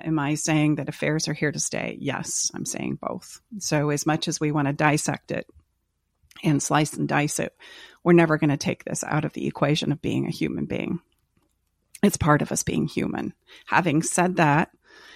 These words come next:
in the power dynamic, and you're not gonna like my answer here, but I'm gonna be honest with you, just like I did about everybody having a piece of responsibility in the relationship, not for the reasons that you think,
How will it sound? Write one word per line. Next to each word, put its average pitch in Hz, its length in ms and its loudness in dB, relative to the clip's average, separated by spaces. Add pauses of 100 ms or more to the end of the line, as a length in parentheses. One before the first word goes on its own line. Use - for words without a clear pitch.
(160)
in 175 120 10
the 196 80 8
power 175 360 6
dynamic, 151 800 4
and 147 140 0
you're 156 100 4
not 156 160 4
gonna 156 160 4
like 151 240 2
my 143 80 2
answer 147 420 0
here, - 240 -4
but 147 140 -4
I'm 147 80 0
gonna 143 140 2
be - 180 -8
honest 165 400 2
with - 160 -4
you, 139 100 2
just - 200 0
like 151 160 -2
I 151 80 2
did 151 240 0
about 147 260 -2
everybody 151 360 0
having 165 360 -4
a 151 60 -4
piece - 280 -4
of 165 120 -4
responsibility 147 760 0
in 147 140 0
the 139 80 -2
relationship, 143 800 -2
not 147 180 -4
for - 80 -8
the 147 140 -6
reasons 143 360 -2
that - 180 -8
you 139 100 -8
think, - 400 2